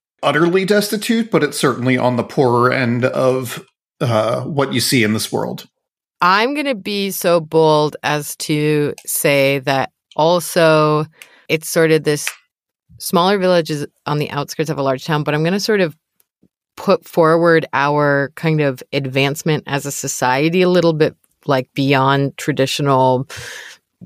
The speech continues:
Speaker 2: Gandalf, like, Lord of the Rings. I don't know,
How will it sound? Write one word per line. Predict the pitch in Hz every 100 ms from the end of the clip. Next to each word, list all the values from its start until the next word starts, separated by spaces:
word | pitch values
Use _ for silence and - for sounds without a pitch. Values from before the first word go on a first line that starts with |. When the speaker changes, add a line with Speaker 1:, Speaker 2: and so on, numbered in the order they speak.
| 139 135 - 147
Speaker 2:
Gandalf, | 170 131 131 127 113 113 135 - - _ -
like, | 135 127 -
Lord | 139 139
of | 139
the | 135
Rings. | 135 131 127 127 131 156 - _ _
I | - 180
don't | 190 202
know, | 202 196 190 185